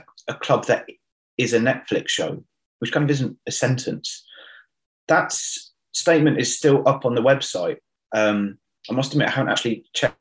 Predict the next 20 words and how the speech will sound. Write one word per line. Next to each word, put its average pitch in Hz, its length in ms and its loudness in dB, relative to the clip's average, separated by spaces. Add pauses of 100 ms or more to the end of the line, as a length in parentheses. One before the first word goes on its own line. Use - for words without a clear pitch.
this 139 140 -8
myself, 101 440 0
but - 180 0
I 110 340 2 (320)
have - 260 -8
been 117 160 0
told 110 380 2 (180)
it's - 180 -2
now 110 300 -2
been 104 420 0 (320)
amended 113 560 0 (460)
to 113 120 0
a - 40 -6
club 113 240 2
that - 180 0
has 120 260 -2
a 117 40 2
Netflix - 420 -6
show, 78 300 -8 (1000)
which, 143 520 0